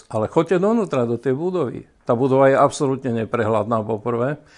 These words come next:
ale interiér budovy patrí rovnako k architektúre tej budovy ako tá fasáda tej budovy. A po druhé,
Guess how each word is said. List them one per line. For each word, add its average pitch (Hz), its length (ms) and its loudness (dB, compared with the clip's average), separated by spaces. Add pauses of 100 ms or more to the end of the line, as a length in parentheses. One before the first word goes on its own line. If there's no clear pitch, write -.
(200)
ale 113 240 2
interiér 131 540 0
budovy 117 400 -2
patrí 110 500 -2
rovnako 117 460 0
k 104 100 -2
architektúre 113 800 -4
tej 110 140 -4
budovy 110 480 -4
ako 110 560 -6
tá 101 100 -10
fasáda 135 480 -4
tej 110 160 -6
budovy. 104 400 -8
A - 80 -4
po 127 240 0
druhé, 120 320 -2